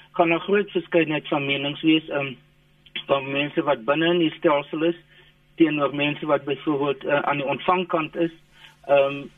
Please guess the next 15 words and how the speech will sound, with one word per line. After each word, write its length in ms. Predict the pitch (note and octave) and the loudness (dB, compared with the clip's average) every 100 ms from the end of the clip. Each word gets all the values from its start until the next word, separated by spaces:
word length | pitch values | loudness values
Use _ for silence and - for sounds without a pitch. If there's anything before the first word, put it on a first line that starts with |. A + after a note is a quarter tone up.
| - | -2
en 420 | E3 E3 D#3+ D#3+ | 2 4 2 0
dan 240 | D3+ D#3+ D#3+ | 0 0 2
dieselfde 500 | D#3+ F3+ F#3+ F3+ F3+ | 0 2 2 2 0
geld 340 | - F3 E3+ | 2 2 4
aan, 220 | E3+ D#3+ | 0 0
aan 120 | D#3+ D#3+ | 0 2
die, 360 | D#3+ D#3 D3+ - | 2 2 -2 -8
in 120 | D#3+ | -6
terme 280 | D#3 D#3+ E3 | 0 2 2
van 160 | D#3+ D#3+ | 0 2
die 100 | D#3 | 2
ekonomiese 580 | D3+ D#3+ F3 G3+ G3 E3+ | 2 4 6 6 4 0
situasie. 580 | - C3+ C3+ C3 B2 - _ - - - - - | 0 -2 4 4 2 -4 _ -18 -16 -16 -18 -2
So 180 | G#3 G3 | 2 4
dis, 160 | G3+ | 2